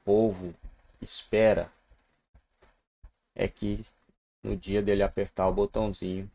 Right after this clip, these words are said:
o botãozinho esteja funcionando de verdade, né? Que ele possa ter a opção de escolher, se o povo quiser escolher outro, né? Que tenha essa opção verdadeira,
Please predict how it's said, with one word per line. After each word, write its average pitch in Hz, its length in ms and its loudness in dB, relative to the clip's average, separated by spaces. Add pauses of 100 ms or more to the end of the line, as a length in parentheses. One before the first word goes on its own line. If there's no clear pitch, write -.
(400)
o - 40 -8
botãozinho 113 540 -2
esteja 101 460 -2
funcionando 104 840 -2 (720)
de 123 140 0
verdade, 98 640 4
né? 120 240 0 (440)
Que - 100 0
ele 123 100 4
possa 107 540 4
ter 98 260 0
a 95 80 4
opção 92 480 -4
de 87 60 -6
escolher, 92 560 -2 (1000)
se - 240 -6
o - 80 4
povo 127 380 4
quiser 110 320 0
escolher 110 420 -2
outro, 95 480 -4 (320)
né? 92 160 -12 (120)
Que - 120 -12
tenha 113 460 2
essa 104 260 0
opção 101 580 -2 (380)
verdadeira, 101 840 4